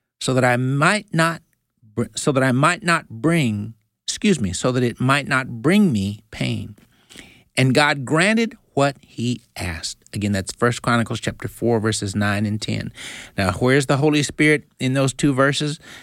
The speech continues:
First Chronicles chapter four, verses nine and ten. Well, the Holy Spirit, the phrase the Holy Spirit is not mentioned, but it mentions specifically one of his requests was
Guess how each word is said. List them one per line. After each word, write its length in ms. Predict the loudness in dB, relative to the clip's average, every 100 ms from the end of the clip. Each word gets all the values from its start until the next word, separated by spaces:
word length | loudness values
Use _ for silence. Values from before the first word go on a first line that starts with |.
| -8
First 220 | 0 0 2
Chronicles 400 | 2 2 -2 -2
chapter 280 | -2 -2 0
four, 220 | 2 4
verses 320 | 2 0 0
nine 260 | 2 2 2
and 120 | 0
ten. 260 | 0 -2 -4 -14 -20 -10
Well, 140 | 0 2
the 100 | 4
Holy 200 | 4 2
Spirit, 480 | 0 2 2 2 -4 _ _ _ _ -20 _ _
the 180 | -2 -2
phrase 500 | 0 2 4 4 2
the 60 | 0
Holy 240 | 0 0
Spirit 240 | -2 -4 -2
is 80 |
not 180 | -4 -4
mentioned, 400 | -4 -4 -6 -10 -14 _ _ _ _ _
but 180 | 0 2
it 140 | 2 2
mentions 440 | 0 0 -2 -4
specifically 680 | -4 -2 0 -2 0 0 -2 -6 _ _
one 220 | -4 0
of 80 | 2
his 160 | 2 0
requests 640 | -4 0 2 2 -4 -14 -6
was 320 | -2 -2 -4